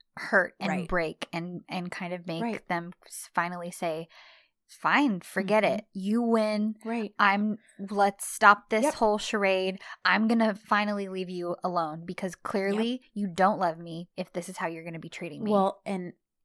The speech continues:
Speaker 2: I love how he tells her, he doesn't just call the war off. He makes it clear that you've won. You
Speaker 1: Mm-hmm.
Speaker 2: got what you wanted.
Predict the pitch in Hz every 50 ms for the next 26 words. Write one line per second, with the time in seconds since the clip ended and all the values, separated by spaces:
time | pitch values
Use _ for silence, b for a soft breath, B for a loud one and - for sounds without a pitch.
0 | _ _ - - 196 190 180 180 175 175 180 185 190 185 185 - 185 190 190 -
1 | 185 180 120 117 - - _ _ _ _ _ _ _ _ _ _ _ _ _ -
2 | - 220 226 240 269 233 208 - - - 214 202 190 185 180 175 156 160 180 180
3 | 165 170 - - 208 202 190 185 - - - - - 196 185 180 180 175 - -
4 | _ - 190 175 180 214 233 208 220 233 254 233 202 196 196 190 180 165 170 175
5 | 170 180 202 190 214 202 208 214 202 - - 208 185 185 175 170 165 160 175 -